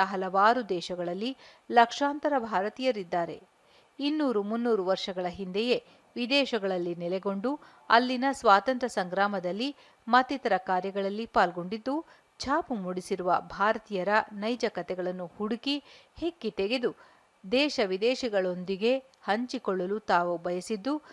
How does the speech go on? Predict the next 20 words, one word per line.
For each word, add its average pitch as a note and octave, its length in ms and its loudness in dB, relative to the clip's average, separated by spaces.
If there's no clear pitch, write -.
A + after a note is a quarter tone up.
ಅದನ್ನು C4+ 480 6
ನಮೋ C4+ 360 4
ಅಪ್ಲಿಕೇಶನ್ G#3 720 0
ಅಥವಾ G3 580 2
MyGov A#3 640 0
ಇಂಡಿಯನ್ C4+ 500 -2
ಡಯಾಸ್ಪೋರಾ F#3 680 0
ಸ್ಟೋರಿನಲ್ಲಿ G#3+ 800 -2
ಹಂಚಿಕೊಳ್ಳುವಂತೆ G#3+ 1000 -2
ಕರೆ A3+ 260 -2
ನೀಡಿದ್ದಾರೆ. E3 800 -8
ತಾಯಿಯ E4+ 460 6
ಹೆಸರಿನಲ್ಲಿ F#3 800 -4
ಗಿಡ C#4 280 -2
ನೆಡುವ F3 460 -2
ಅಭಿಯಾನದ F3+ 520 -2
ಬಗ್ಗೆ A3+ 340 -4
ಪ್ರಧಾನಿ F#3 560 -4
ನರೇಂದ್ರ F#3 380 -6
ಮೋದಿ F#3+ 380 -6